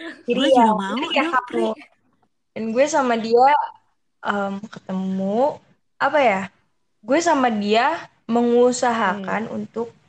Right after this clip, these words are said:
Speaker 1: deep talk gitulah. Gue mikir sekarang jadinya gue sama dia tuh udah yang mungkin bisa dibilang
Speaker 3: Mm-mm.
Speaker 1: jadi ada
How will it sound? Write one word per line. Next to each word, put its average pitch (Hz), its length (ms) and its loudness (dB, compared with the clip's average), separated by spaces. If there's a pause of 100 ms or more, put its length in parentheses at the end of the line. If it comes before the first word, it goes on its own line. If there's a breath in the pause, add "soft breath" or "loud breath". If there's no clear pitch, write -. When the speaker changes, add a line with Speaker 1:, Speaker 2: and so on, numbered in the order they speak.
(240)
Speaker 1:
deep 202 180 -10 (140)
talk 196 240 -8
gitulah. 190 580 -10 (320)
Gue 294 160 0
mikir 359 400 -2
sekarang 311 560 0 (560)
jadinya 240 540 -4
gue 240 220 -2
sama 214 320 -6
dia 220 260 -6
tuh - 420 -8
udah 208 240 -4
yang 190 220 -4 (320)
mungkin 277 340 -8
bisa 254 200 -8
dibilang 208 540 -2
Speaker 3:
Mm-mm. 190 100 -16 (540)
Speaker 1:
jadi 208 280 -6
ada 220 260 2